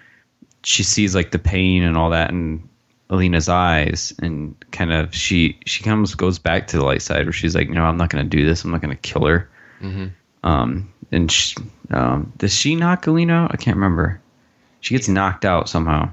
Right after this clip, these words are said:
Speaker 2: Yeah, so it, uh, I, doesn't she, like, force push her up
Speaker 1: Maybe
Speaker 2: against
Speaker 1: that's
Speaker 2: the
Speaker 1: what it
Speaker 2: hull
Speaker 1: is,
Speaker 2: of a
Speaker 1: and
Speaker 2: ship
Speaker 1: she
Speaker 2: or
Speaker 1: knocks
Speaker 2: something?
Speaker 1: out. But she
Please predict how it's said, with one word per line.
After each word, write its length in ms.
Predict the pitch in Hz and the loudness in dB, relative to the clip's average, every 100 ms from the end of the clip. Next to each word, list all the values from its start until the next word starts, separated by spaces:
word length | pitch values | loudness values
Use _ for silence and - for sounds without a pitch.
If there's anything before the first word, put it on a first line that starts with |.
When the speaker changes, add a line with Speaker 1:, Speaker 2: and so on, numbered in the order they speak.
| - | -6
Speaker 2:
Yeah, 320 | 107 101 90 | -2 -2 -2
so 440 | 92 - 95 90 87 - | -4 -2 0 2 0 -2
it, 420 | 87 87 - - | -4 -6 -6 -6
uh, 420 | 90 85 82 82 82 - _ _ - - _ | -2 0 0 -2 -6 -12 _ _ -20 -20 _
I, 160 | - 87 | -8 -6
doesn't 300 | 98 110 131 | 0 2 2
she, 220 | - 113 | 2 2
like, 220 | 107 95 | 2 0
force 300 | - 87 90 | -2 -4 -4
push 260 | - 92 - | -2 -2 0
her 160 | 90 90 | 0 2
up 60 | |
Speaker 1:
Maybe 180 | 131 127 | 2 2
Speaker 2:
against 220 | 110 104 - | 2 0 0
Speaker 1:
that's 140 | 87 | 0
Speaker 2:
the 60 | 85 | 2
Speaker 1:
what 140 | 90 | 2
it 40 | 90 | 2
Speaker 2:
hull 80 | 90 | 2
Speaker 1:
is, 60 | |
Speaker 2:
of 40 | 90 | 0
a 20 | |
Speaker 1:
and 60 | 85 | 0
Speaker 2:
ship 200 | 92 85 | 2 0
Speaker 1:
she 120 | 98 | 0
Speaker 2:
or 40 | 90 | 0
Speaker 1:
knocks 380 | 87 87 85 85 | 0 0 -2 0
Speaker 2:
something? 80 | 82 | 2
Speaker 1:
out. 220 | 82 - - - | 2 -2 -12 -4
But 100 | 110 | 0
she 240 | 120 98 | 2 0